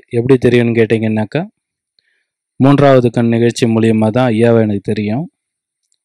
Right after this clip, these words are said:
முத முதல்ல ஐயாவை நான் அதில் தான் பார்த்தேன். சரி,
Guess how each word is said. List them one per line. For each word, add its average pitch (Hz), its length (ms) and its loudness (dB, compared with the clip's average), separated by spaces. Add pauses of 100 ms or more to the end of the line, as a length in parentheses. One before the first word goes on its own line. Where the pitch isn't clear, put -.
(120)
முத 127 160 2
முதல்ல 123 360 4
ஐயாவை 123 320 4
நான் 113 160 2
அதில் 110 240 0
தான் 120 160 0
பார்த்தேன். 110 340 -4 (1700)
சரி, 131 340 2